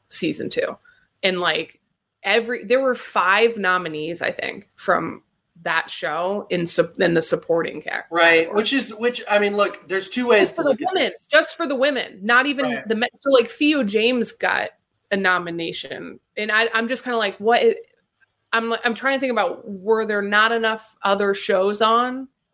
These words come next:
Speaker 2: I,
Speaker 1: Or
Speaker 2: I think, I think there's a couple of things here. I think number
Speaker 1: What was
Speaker 2: one,
Speaker 1: happening?
Speaker 2: there, there genuinely are fewer shows now than there
Speaker 1: Yeah.
Speaker 2: used to be, because networks are not making scripted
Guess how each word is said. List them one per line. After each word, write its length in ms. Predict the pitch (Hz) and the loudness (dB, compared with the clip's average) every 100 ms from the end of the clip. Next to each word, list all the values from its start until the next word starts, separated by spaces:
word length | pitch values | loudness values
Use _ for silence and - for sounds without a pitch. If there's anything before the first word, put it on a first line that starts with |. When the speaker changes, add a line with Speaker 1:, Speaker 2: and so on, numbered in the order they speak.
| 202 | -2
Speaker 2:
I, 120 | 202 | 0
Speaker 1:
Or 80 | 196 | 2
Speaker 2:
I 80 | 202 | -2
think, 300 | 240 233 - _ - | -2 -6 -8 _ -4
I 100 | 180 | -2
think 180 | 247 233 | 0 2
there's 200 | 220 180 | 2 2
a 60 | |
couple 360 | 170 170 170 151 | 0 0 0 -6
of 100 | 143 | -4
things 300 | 131 120 - | -6 -6 -8
here. 240 | 127 123 147 | -8 -8 -8
I 80 | |
think 240 | 139 202 220 | -2 -2 0
number 220 | 214 - | 0 4
Speaker 1:
What 120 | 247 | 4
was 140 | 151 127 | 4 0
Speaker 2:
one, 80 | 117 | -2
Speaker 1:
happening? 280 | - - _ - | -4 -6 _ 0
Speaker 2:
there, 240 | 190 160 | 0 0
there 200 | 180 196 | -2 -2
genuinely 800 | - 185 220 233 233 214 185 180 156 | 0 2 4 2 0 0 0 -2 -2
are 340 | 135 143 135 | -2 -2 -2
fewer 460 | - 160 156 156 139 | -6 -8 -6 -4 -2
shows 520 | - 139 123 113 - | 0 2 2 0 -4
now 200 | 113 113 | -4 -6
than 200 | 139 139 | -6 -10
there 120 | 135 | -4
Speaker 1:
Yeah. 140 | 202 190 | -2 -2
Speaker 2:
used 160 | - | -4
to 60 | - | -12
be, 200 | 139 139 _ _ _ _ _ _ - - | -16 -18 _ _ _ _ _ _ -16 -10
because 540 | 170 180 165 160 - _ _ _ _ _ _ - 151 | -2 2 2 0 -8 _ _ _ _ _ _ -12 0
networks 500 | 180 185 185 180 165 | 2 4 4 2 0
are 140 | 147 | 2
not 320 | 143 147 135 | 4 4 2
making 500 | 139 147 143 139 135 | -8 -8 -6 -6 -6
scripted 280 | - - 160 | -12 -6 0